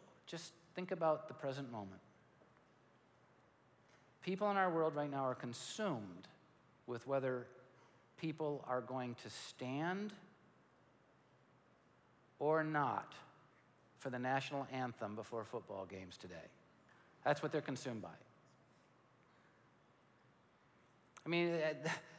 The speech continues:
more people are gonna watch the national anthem during football games this, today than have ever watched it in history. Some put their hope in standing for anthems.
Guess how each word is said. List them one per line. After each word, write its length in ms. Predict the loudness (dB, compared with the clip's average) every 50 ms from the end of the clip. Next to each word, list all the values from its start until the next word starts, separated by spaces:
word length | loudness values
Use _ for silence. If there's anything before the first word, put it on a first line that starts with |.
| -20 -20 -20 -20 -20 -10 2
more 200 | 6 8 10 10
people 320 | 8 8 4 4 6 8
are 60 | 8 8
gonna 180 | 8 8 8
watch 280 | 10 10 10 10 8 4
the 60 | 4
national 360 | 6 6 6 6 4 2 0
anthem 460 | 2 4 4 4 4 4 2 2 4
during 200 | 2 4 2 2
football 380 | 2 2 0 4 6 6 6 6
games 400 | 4 2 2 2 2 0 -2 -2 0
this, 220 | 0 0 0 -2 -6
today 500 | -6 0 4 8 8 10 8 8 6 6
than 200 | 4 4 4 4
have 180 | 4 4 2 2 2 0
ever 400 | 0 2 2 2 2 2 0 -2 -8 -12 -8 -2
watched 340 | 4 4 4 4 2 0 -2
it 100 | -4 -4 -6 -10 -8 -6
in 120 | -4 -4
history. 420 | -2 -2 -4 -4 -4 -6 -10 -12 -14 -16 -20 -20 -20 -20 -20 -20 -20 -20 -20 -20 -20 -20 -20 -20 -20 -20 -20 -20 _ -20 -20 -20 -20 -20 -20 -20 -20 -20 -20 -20 -20 -20 -20 -20 -20 -20 -20 -20 -20 -20 -20 -20 -20 _ -20 -20 -20 -20 -20 -20 -20 -20 -20 _ -20 _ -20 -20 -20 -20 -20 -20 -14 -14 -12 -8
Some 240 | 6 8 8 8 8
put 240 | 8 6 6 6 6
their 160 | 6 6 6
hope 320 | 6 6 6 6 4 2
in 120 | 0 -2 -2
standing 540 | -2 -4 -4 -2 -2 0 -2 -2 -2 -2 -4
for 220 | -4 -6 -6 -6 -4
anthems. 600 | -6 -6 -6 -6 -6 -8 -6 -6 -8 -10 -14 -14